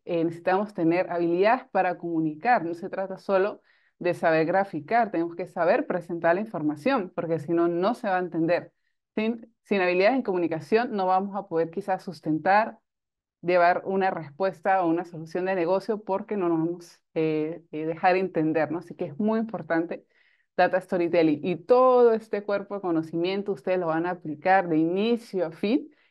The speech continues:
en el proyecto integrador. Así que es un diploma bastante completo, van a tener no solo conocimiento, fundamentos, sino también metodología para que ustedes ya se desempeñen y la rompan en sus organizaciones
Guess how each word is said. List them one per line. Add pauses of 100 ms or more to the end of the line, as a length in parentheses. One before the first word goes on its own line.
en
el
proyecto
integrador.
Así
que (280)
es
un
diploma
bastante
completo,
van
a
tener
no
solo
conocimiento,
fundamentos,
sino
también
metodología (440)
para
que
ustedes
ya (120)
se
desempeñen
y
la
rompan
en
sus
organizaciones